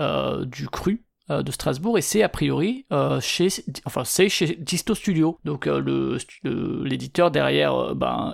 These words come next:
Ephios, et, euh, cette année aussi derrière Daydream, qui a un peu mieux marché que Ephios, et donc, euh, qui sont vraiment des locaux de l'État, puisqu'ils sont aussi à Strasbourg, et donc ils ont trouvé des jeux, euh, je crois, dans, dans une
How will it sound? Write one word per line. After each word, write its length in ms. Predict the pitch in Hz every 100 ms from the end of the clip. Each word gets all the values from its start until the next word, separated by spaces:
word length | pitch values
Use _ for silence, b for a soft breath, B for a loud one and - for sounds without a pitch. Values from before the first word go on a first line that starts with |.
| -
Ephios, 520 | 139 - 208 214 - -
et, 240 | 151 175 170
euh, 480 | 131 127 123 117 117 -
cette 220 | - 139
année 180 | 131 156
aussi 220 | 160 175
derrière 260 | 151 135 135
Daydream, 380 | 139 139 147 147
qui 80 |
a 40 | 247
un 40 |
peu 80 | 185
mieux 160 | 139 147
marché 280 | 135 - 139
que 100 | 135
Ephios, 460 | 127 - 175 - - -
et 100 | 135
donc, 300 | 135 208 233
euh, 140 | 147 135
qui 160 | - 139
sont 160 | 151
vraiment 360 | 127 127 143 151
des 120 | 123
locaux 280 | 123 123 147
de 40 |
l'État, 240 | 127 123 170
puisqu'ils 300 | - - -
sont 140 | 165
aussi 280 | 127 - 156
à 60 |
Strasbourg, 480 | 131 - 127 147 180
et 60 | 131
donc 200 | 127 -
ils 140 | 120
ont 60 | 117
trouvé 260 | - 139
des 140 | 139 135
jeux, 340 | 120 165 170
euh, 140 | 127 131
je 120 | - 131
crois, 280 | - 151
dans, 340 | 139 113 - 139 - -
dans 140 | 135
une 380 | 123 131 131